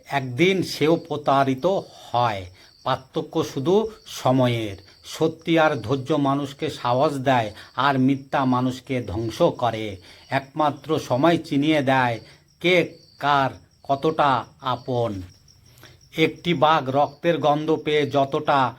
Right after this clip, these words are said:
না হিংস্র হয়, একটি মানুষ টাকার গন্ধ পেয়ে তার চেয়ে শতগুণ বেশি হিংস্র হয়ে যায়।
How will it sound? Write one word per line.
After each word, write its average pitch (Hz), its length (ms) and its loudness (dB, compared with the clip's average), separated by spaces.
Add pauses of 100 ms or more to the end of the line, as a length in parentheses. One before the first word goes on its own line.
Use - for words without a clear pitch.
(480)
না 143 260 2
হিংস্র 147 460 0
হয়, 135 440 2 (100)
একটি 143 360 -6
মানুষ 143 440 0
টাকার 156 380 0
গন্ধ 135 440 0
পেয়ে 127 320 -4 (720)
তার 147 200 2 (180)
চেয়ে 139 400 0 (160)
শতগুণ 170 560 -2
বেশি 139 580 -2 (300)
হিংস্র 151 380 2
হয়ে 123 480 0 (380)
যায়। 110 480 -2